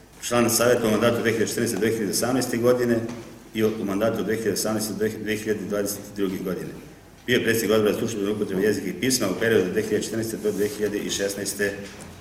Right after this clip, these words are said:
godine. Otvaram raspravu povodom ove tačke dnevnog reda, odnosno oko izbora potpredsjednika savjeta. Da li ima neko?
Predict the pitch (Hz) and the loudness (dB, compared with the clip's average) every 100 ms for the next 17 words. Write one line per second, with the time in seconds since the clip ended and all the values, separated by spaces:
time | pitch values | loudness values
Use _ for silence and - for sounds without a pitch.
0 | - - 98 98 98 98 - - - - | -16 -2 2 4 2 2 0 -2 -10 -14
1 | - - - - - - - - 107 - | -16 -14 -12 -14 -18 -20 -16 -6 -4 0
2 | 101 85 101 120 - 117 98 113 107 107 | 2 4 4 2 2 0 0 2 2 2
3 | 110 110 107 104 107 107 104 110 107 101 | 2 0 0 0 0 0 2 4 4 2
4 | - - - - - - - - - - | -2 -8 -12 -8 -8 -8 -10 -14 -14 -4
5 | 95 92 95 90 98 101 98 98 98 - | -2 -2 -2 -2 0 0 2 2 0 -2
6 | - 104 98 95 - - 98 - - 98 | -2 0 0 0 0 4 8 8 8 6
7 | 92 - - - - - - - - - | 6 0 -4 -12 -16 -16 -16 -16 -14 -14
8 | - - - - 98 101 95 95 95 98 | -14 -16 -16 -2 2 4 4 2 2 0